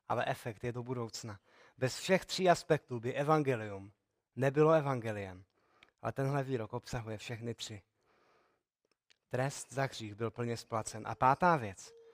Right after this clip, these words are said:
Znamená to, že spasení se nestalo pouze možným,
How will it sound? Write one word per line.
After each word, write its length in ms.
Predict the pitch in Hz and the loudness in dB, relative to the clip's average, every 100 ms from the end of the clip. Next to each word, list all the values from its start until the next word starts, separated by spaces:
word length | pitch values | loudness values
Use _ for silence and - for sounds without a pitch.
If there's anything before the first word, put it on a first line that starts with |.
| _ _ - | _ _ -6
Znamená 540 | 113 156 196 160 120 | 2 6 8 8 6
to, 260 | - 107 107 _ _ _ _ 117 | 2 -6 -6 _ _ _ _ -6
že 140 | 110 | -6
spasení 560 | - 175 175 190 175 170 | 0 2 2 2 2 2
se 140 | 165 | 2
nestalo 440 | 160 156 165 160 | 4 4 4 4
pouze 320 | 151 160 143 143 | 6 4 4 4
možným, 600 | 151 131 123 107 107 | 4 2 -2 -6 -8